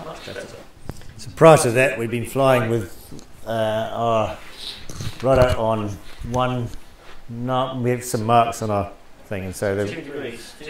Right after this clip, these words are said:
Speaker 2: we've been
Speaker 1: degrees.
Speaker 2: flying continuously with two degrees rudder all these,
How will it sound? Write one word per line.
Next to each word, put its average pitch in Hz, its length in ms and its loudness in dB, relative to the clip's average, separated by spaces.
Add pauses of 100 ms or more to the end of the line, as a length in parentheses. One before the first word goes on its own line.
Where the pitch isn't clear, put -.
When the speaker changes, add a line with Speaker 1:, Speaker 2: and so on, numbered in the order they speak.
Speaker 2:
we've - 60 -12
been 127 260 0
Speaker 1:
degrees. - 160 -2
Speaker 2:
flying 151 600 6
continuously 135 720 2
with 107 180 -4
two 139 140 2
degrees 110 600 0 (280)
rudder 101 380 0 (240)
all 101 160 -2
these, 104 300 -4